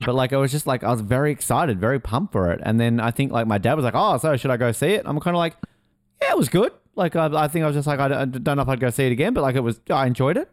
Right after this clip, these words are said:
And then I don't think Dad ever went and saw it. <laughs> So, um, yeah. But, uh, no, I'm looking forward to revisiting it. And I don't, it's one of these ones that I'm kind of shamed that I never revisited after seeing it in the movies, and I, I don't know why. I think it's like The Dark Knight Rises. I don't think I ever saw that. No, actually, no, I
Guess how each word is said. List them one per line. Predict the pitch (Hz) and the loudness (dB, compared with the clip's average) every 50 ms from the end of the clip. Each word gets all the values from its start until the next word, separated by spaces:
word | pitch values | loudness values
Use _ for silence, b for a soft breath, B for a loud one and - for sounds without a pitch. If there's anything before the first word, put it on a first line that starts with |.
| _ - | _ -6
And | 127 131 | -2 0
then | 131 127 127 | 0 2 2
I | 123 123 | 0 0
don't | 139 139 135 - - | 0 -2 -4 -4 -6
think | 143 135 123 - | -6 -4 -2 -2
Dad | 139 135 135 | 0 0 0
ever | 135 127 131 | 0 0 -2
went | 135 127 | -2 -2
and | 131 131 | -2 -2
saw | 175 196 | -2 -2
it. | - - - - | -2 -4 -6 -4
<laughs> | |
So, | - - 123 - - - 165 131 - B B B B B - - | -2 -2 -2 0 0 0 0 0 -2 B B B B B -6 -2
um, | 180 170 143 - 151 156 - - 156 147 - B B B B B B B B | 0 0 0 0 0 -2 0 0 -2 -4 -4 B B B B B B B B
yeah. | - - 175 147 95 87 - - - | -2 0 0 2 0 -2 -4 -4 0
But, | 117 113 - - - | 0 0 0 0 0
uh, | 123 117 117 | 0 2 2
no, | - 233 254 220 | 2 2 2 2
I'm | 233 233 | 2 2
looking | 254 247 233 226 | 2 2 2 2
forward | 190 196 190 | 2 2 2
to | 170 160 143 - | 2 0 -2 -2
revisiting | 135 139 143 143 135 127 131 117 120 117 101 95 87 | 0 2 2 2 4 2 2 4 2 2 2 2 0
it. | 87 69 - - - - | -2 -2 -6 -8 -6 -2
And | 117 131 | -2 0
I | 139 | 0
don't, | 143 160 156 - - | 0 0 -2 -2 -2
it's | 147 147 143 131 147 | -2 -2 -2 0 0
one | 160 170 | 0 2
of | 165 | 2
these | 165 151 135 | 2 2 2
ones | 143 139 127 | 0 0 0
that | 131 127 | 0 0
I'm | 123 120 | 0 0
kind | 117 123 120 117 | 0 0 0 0
of | 107 | 0
shamed | - - 131 117 113 107 101 | -2 0 0 0 2 2 2
that | 101 | 2
I | 98 101 | 2 4
never | 104 107 110 110 107 104 101 90 b b b b b b b _ _ - | 4 4 2 4 4 2 2 2 b b b b b b b _ _ -2
revisited | 120 113 127 135 131 117 98 120 120 98 98 92 98 92 | 0 2 4 4 4 4 2 2 2 2 2 2 2 2
after | 95 92 92 - 98 | 2 0 0 -4 -6
seeing | - - 107 101 98 | -2 0 2 2 2
it | 95 | 2
in | - | 0
the | 95 95 | 0 2
movies, | 92 92 87 85 85 | 2 2 2 2 0
and | 95 107 | 0 0
I, | 120 123 - 143 | 0 0 -2 -2
I | |
don't | 143 156 156 160 | -2 -2 -2 -2
know | 165 160 156 | -2 -2 0
why. | 160 180 113 85 90 110 | 0 0 -2 -2 -4 -4
I | 120 | -4
think | 180 302 | -4 -2
it's | 403 381 | -2 -2
like | 415 381 | -2 -2
The | 254 - | -2 -2
Dark | 113 - 127 131 151 - - | 0 0 0 0 0 0 -2
Knight | 156 147 131 104 | -2 -2 -2 -2
Rises. | 104 98 98 104 110 101 90 78 73 | 0 0 2 2 0 0 -2 -2 -2
I | 85 | -2
don't | 131 185 226 | -2 -2 -2
think | 277 294 | -4 -2
I | 294 233 | -2 -2
ever | 226 190 175 | 0 -2 -2
saw | - 185 160 | 0 0 -2
that. | 135 104 107 107 113 - | 0 0 0 0 0 0
No, | 156 180 196 202 | -2 -2 0 -2
actually, | 202 185 - 185 | -2 -2 -4 -2
no, | 170 | -2
I | 160 | 0